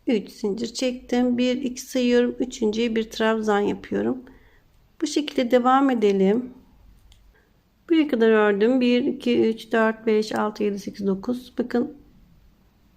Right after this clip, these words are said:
çiçeğimin ortadaki yaprağına kadar ördüm. Bir, iki, üç, dört, beş,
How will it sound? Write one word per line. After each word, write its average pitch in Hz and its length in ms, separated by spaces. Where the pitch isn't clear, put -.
çiçeğimin 233 800
ortadaki 240 500
yaprağına 190 480
kadar 240 440
ördüm. - 140
Bir, 262 540
iki, 240 540
üç, 220 480
dört, 220 560
beş, - 640